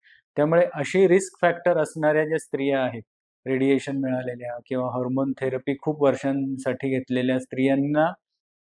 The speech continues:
नी, अ, हा जो स-, स्क्रीनिंग टेस्ट आहे, त्या वेळोवेळी करणं आणि अर्ली वय-, अ, एजपासून करणं गरजेचं आहे. त्याचप्रमाणे ज्या, अ,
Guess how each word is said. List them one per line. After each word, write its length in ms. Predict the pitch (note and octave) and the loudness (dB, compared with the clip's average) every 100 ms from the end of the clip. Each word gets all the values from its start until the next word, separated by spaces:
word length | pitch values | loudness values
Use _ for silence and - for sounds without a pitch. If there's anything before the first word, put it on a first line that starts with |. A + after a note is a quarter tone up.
| _ | _
नी, 280 | D3 E3 F#3 | -2 -2 -2
अ, 100 | - | -2
हा 360 | C#3 C3+ C3+ D3+ | -2 2 4 4
जो 240 | C#3+ E3+ - _ | 4 0 -2 _
स-, 180 | - - - | -20 -20 -18
स्क्रीनिंग 500 | - D#3 E3+ F#3+ F#3 | -2 2 4 4 4
टेस्ट 280 | E3+ E3+ E3 | 4 4 2
आहे, 160 | D#3 E3 | 0 0
त्या 440 | - - D3+ E3+ - - C#3+ | -2 4 6 4 -2 -12 2
वेळोवेळी 460 | C#3+ D#3 D#3 D#3 | 4 6 4 0
करणं 420 | D#3 D3 C3+ C#3+ D#3 _ - | 0 -2 -2 -4 -8 _ -12
आणि 180 | B2+ D3 | -8 -8
अर्ली 360 | - C3+ D3+ | -6 -4 0
वय-, 200 | D#3 C#3+ | 4 4
अ, 200 | D3 C#3 C#3 C#3 | 2 -4 -10 -2
एजपासून 580 | C#3+ - - C3+ D#3 D3 | -4 -2 -2 -2 -2 0
करणं 400 | C#3+ C3 C#3+ D#3+ | 2 2 0 0
गरजेचं 440 | C#3+ B2+ B2 A#2 A#2 | 0 0 -4 -6 -8
आहे. 460 | G#2+ - - - - - - - | -6 -6 -6 -8 -10 -14 -2 2
त्याचप्रमाणे 760 | E3 E3 F3 F3 F3 F3+ F3+ | 2 2 2 4 4 2 0
ज्या, 540 | C#3+ D#3+ E3 E3+ | 2 4 4 0
अ, 40 | - | -6